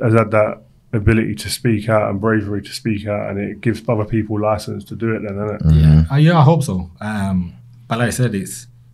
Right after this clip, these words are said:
Speaker 3: there is, there is help out there, but speaking, it honestly changes everything.
Speaker 1: Mm.
Speaker 2: I,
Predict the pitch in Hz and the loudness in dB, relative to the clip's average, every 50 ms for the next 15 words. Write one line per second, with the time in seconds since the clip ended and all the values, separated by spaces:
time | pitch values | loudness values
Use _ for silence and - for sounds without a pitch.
0 | _ _ - _ - - - - - - - _ - - 98 107 117 120 117 - | _ _ -20 _ -20 -20 -20 -20 -20 -20 -20 _ -8 -2 0 2 4 2 2 0
1 | - - - - 110 110 113 92 101 104 98 - 95 95 92 92 95 101 92 - | -6 -12 -8 -4 -4 -2 -2 -2 -2 -2 -2 -2 -4 -4 -4 -6 -6 -8 -10 -10
2 | - - - - - 139 135 139 107 101 95 92 92 95 113 117 113 110 95 - | -14 -14 -6 2 4 4 4 4 2 0 0 -2 -2 -4 -6 -4 -4 -4 -4 -2
3 | 104 95 92 92 - - _ _ - - 113 107 95 90 98 95 92 90 - 87 | -4 -4 -4 -6 -10 -20 _ _ -4 -2 0 0 0 0 -2 -2 -4 -6 -8 -12
4 | 82 - _ - 117 107 101 101 95 87 - - - - - - - - - - | -14 -12 _ -6 -4 -2 -2 -2 -4 -6 -10 -18 -20 -20 -20 -20 -8 0 2 4
5 | 76 - | 4 4